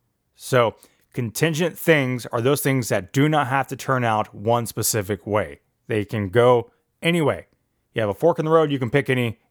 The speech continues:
any road. There are multiple potential outcomes. Necessary things are those things that do have to turn out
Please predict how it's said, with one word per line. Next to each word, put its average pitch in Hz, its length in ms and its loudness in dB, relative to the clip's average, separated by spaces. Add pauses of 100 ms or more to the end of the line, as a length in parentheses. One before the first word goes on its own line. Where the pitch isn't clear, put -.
any 120 220 -2
road. 104 300 2 (1300)
There 120 160 2
are 110 80 2
multiple 139 500 0
potential 123 460 -2
outcomes. 101 500 -6 (500)
Necessary 135 840 2
things 107 540 -4 (560)
are 127 180 2
those 147 380 2
things 135 560 0 (1000)
that 127 640 -2
do 247 260 4
have 139 380 -2
to - 80 -12
turn 110 180 -4
out 92 360 -4